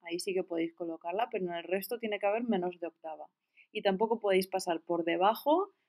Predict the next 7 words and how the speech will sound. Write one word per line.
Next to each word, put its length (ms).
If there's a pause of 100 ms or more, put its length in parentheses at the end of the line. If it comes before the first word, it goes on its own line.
(140)
de 140
la 100
voz 340 (360)
del 420
bajo, 360 (840)
¿vale? 320 (1040)
Bueno, 280